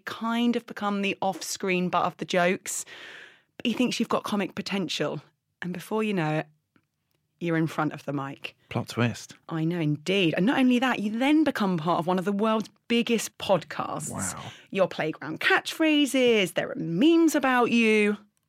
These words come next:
Speaker 1: the lot. I mean, that's just the first plot twist in this guy's history. Carl Pilkington.
Speaker 2: Oh, I love Carl Pilkington.
Speaker 1: We know, Tom. I think superfan
Speaker 2: I think
Speaker 1: is
Speaker 2: everyone
Speaker 1: an
Speaker 2: knows.
Speaker 1: understatement.
Speaker 2: Mm, a little bit, maybe.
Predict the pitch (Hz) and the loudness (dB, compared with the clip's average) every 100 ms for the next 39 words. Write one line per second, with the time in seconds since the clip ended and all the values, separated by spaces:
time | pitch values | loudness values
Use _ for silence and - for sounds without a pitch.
0 | - 190 185 190 165 - - - _ _ | -8 -4 2 4 4 0 -6 -14 _ _
1 | - 240 269 294 320 - - 254 - - | 2 4 6 4 2 0 -2 -2 -2 -2
2 | - 208 175 - - - - 160 156 160 | 2 2 2 0 -4 -4 -4 -2 0 0
3 | - 165 165 - 160 - - - - - | -2 -4 -4 -2 -4 -2 -4 -4 -10 -20
4 | - - - 175 170 165 170 175 - _ | -20 -16 -4 0 2 2 0 -2 -6 _
5 | _ _ _ _ _ - 156 156 165 156 | _ _ _ _ _ -8 -8 -8 -10 -10
6 | - 156 185 175 165 156 147 135 - 123 | -8 0 2 4 6 6 4 2 2 0
7 | - 120 127 120 123 - - _ - 202 | 0 -4 -4 -4 -2 -4 -8 _ -10 -4
8 | 202 208 190 165 165 - 156 151 180 - | 0 2 2 2 0 0 -2 0 -2 -2
9 | 180 170 175 165 160 160 156 131 117 110 | -4 -2 -2 0 0 0 2 4 4 4
10 | 101 98 98 165 160 151 - 147 151 151 | 2 0 0 0 2 0 -2 -6 -6 -6
11 | 156 - 95 139 196 190 117 123 147 117 | -8 -8 -8 -6 -4 -2 -2 0 -2 -2
12 | 104 | -2